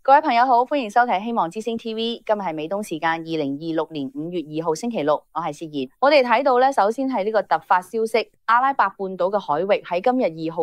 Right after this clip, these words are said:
傳出咗一艘郵輪遭到劫持嘅重大事件。嗰個也門政府嘅海岸警衛隊係發布通報顯示，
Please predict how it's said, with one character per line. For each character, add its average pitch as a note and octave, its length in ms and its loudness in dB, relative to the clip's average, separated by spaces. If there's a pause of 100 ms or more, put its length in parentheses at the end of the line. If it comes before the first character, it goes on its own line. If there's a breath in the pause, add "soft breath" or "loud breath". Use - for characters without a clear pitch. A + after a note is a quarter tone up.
傳 D3+ 240 -10
出 A3+ 140 -4
咗 F3+ 220 0
一 G#3 140 -2
艘 E3+ 240 2
郵 D#3 260 0
輪 D3 220 -4
遭 A#3 160 0
到 G3 140 -2
劫 E3 160 -6
持 D3+ 200 -14
嘅 D#3 120 -6
重 D#3 200 -6
大 D3+ 200 -2
事 D3+ 180 -12
件。 D#3 300 -6 (180 soft breath)
嗰 D4+ 100 6
個 F4 120 4
也 G#3+ 160 2
門 F#3+ 420 0
政 F#3 320 -4
府 F#3+ 240 -2
嘅 G3 180 2
海 F3+ 320 0
岸 E3 200 0
警 E3 160 -6
衛 F#3 200 0
隊 D#3+ 200 -2
係 F#3 160 -4
發 E3+ 200 2
布 E3+ 260 -2
通 C4 340 -2
報 D#3+ 200 2
顯 D#3 200 -8
示， F#3 320 -12